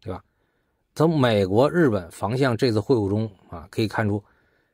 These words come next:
这个双方在会谈中重申了台湾海峡和印度太平洋地区和平稳定啊。看台湾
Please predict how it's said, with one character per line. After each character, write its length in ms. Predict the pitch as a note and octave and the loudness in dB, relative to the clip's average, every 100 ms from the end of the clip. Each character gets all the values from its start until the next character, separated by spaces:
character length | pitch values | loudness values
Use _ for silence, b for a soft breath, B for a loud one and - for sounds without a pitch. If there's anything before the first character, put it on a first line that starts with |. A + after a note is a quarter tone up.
| _ | _
这 120 | - | -4
个 160 | G#2+ - - | -4 -4 -12
双 400 | - G3 G3+ F#3+ | 2 4 6 6
方 160 | F3 | 4
在 100 | E3 | 4
会 160 | C3 C#3+ | 2 2
谈 140 | C3+ | 0
中 120 | C#3 C#3+ | 0 -2
重 280 | - A#2 | -4 -2
申 120 | D3 D3 | 0 -2
了 120 | G#2+ | -2
台 280 | - A2 C3+ | -4 -2 0
湾 140 | D#3 | -2
海 220 | - F2+ | -4 -10
峡 80 | F2+ | -6
和 100 | G2+ | -4
印 260 | D#3 G3 B2+ | 0 2 2
度 200 | F#2+ - _ - | -2 -10 _ -12
太 180 | - C#3 | -4 0
平 80 | |
洋 160 | G#2 B2+ | 0 -2
地 180 | B2+ G#2 | -4 -4
区 80 | A2 | -4
和 180 | - A2+ | -2 -2
平 140 | B2+ | -2
稳 120 | F#2 | -4
定 140 | F2+ G#2 | -8 -8
啊。 100 | - _ _ _ _ _ | -10 _ _ _ _ _
看 180 | - G2+ | -8 -8
台 140 | - G#2+ | -2 0
湾 180 | A2 | 2